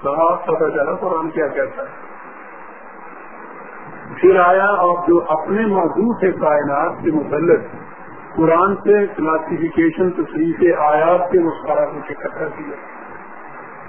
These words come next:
اور یہ جو قرآنی الفاظ کے یہ مفہوم جو اس نے متعین کیا ان بدوؤں کی زبان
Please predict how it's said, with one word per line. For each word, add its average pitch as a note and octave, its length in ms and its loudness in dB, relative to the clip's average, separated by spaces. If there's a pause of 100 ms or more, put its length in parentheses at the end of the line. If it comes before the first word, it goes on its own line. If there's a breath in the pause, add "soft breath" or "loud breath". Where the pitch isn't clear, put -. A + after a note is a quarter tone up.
(1040)
اور G#3+ 180 4 (340)
یہ G#3 440 4
جو A#3+ 400 6 (140)
قرآنی G3+ 560 2 (460)
الفاظ F3+ 600 4 (140)
کے G#3+ 340 6
یہ C4 120 8
مفہوم G3+ 560 4
جو A#3 140 6
اس G#3+ 180 6
نے G#3+ 140 2
متعین F#3+ 520 6
کیا G3 360 2
ان G3+ 260 0
بدوؤں F3 400 4
کی G#3 140 -2
زبان E3+ 500 4